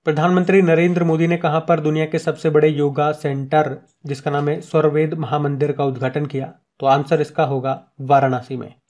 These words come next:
और वाराणसी में भी कहाँ? वाराणसी के उमराह में। ये दुनिया का सबसे बड़ा मेडिटेशन सेंटर है जिसका उद्घाटन किया मोदी जी ने। नाम है स्वरवेद महामंदिर। मतलब मंदिर से ऐसा मत समझना इसमें किसी देवी देवता की मूर्ति होगी, नहीं।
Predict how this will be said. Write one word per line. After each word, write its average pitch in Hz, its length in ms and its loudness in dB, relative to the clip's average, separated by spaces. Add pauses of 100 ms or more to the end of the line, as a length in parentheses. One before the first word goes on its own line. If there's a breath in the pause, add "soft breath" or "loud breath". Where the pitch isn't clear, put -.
(120)
और 123 220 -4
वाराणसी 156 460 2
में 160 100 -2
भी 160 80 -2
कहाँ? 151 480 -8 (140)
वाराणसी 156 600 2
के 160 280 -6 (120)
उमराह 156 460 2
में। 139 280 -6 (420)
ये 143 60 -2
दुनिया 170 240 4
का 190 120 2
सबसे 180 280 -2
बड़ा 165 200 4
मेडिटेशन 160 760 -2 (120)
सेंटर 156 600 0
है 143 140 -4
जिसका 147 260 -4
उद्घाटन 139 400 -2
किया 143 200 -2
मोदी 139 280 -2
जी 139 140 -4
ने। 131 180 -8 (340)
नाम 156 220 2
है 143 220 -6
स्वरवेद 139 720 -2 (160)
महामंदिर। 127 760 -6 (220)
मतलब 180 500 0 (220)
मंदिर 165 260 2
से 180 120 2
ऐसा 180 160 4
मत 202 220 2 (100)
समझना 185 340 2
इसमें 175 240 0
किसी 165 180 0
देवी 156 220 2
देवता 151 300 2
की 151 120 -2
मूर्ति 143 340 -4
होगी, 135 200 -2
नहीं। 135 200 -2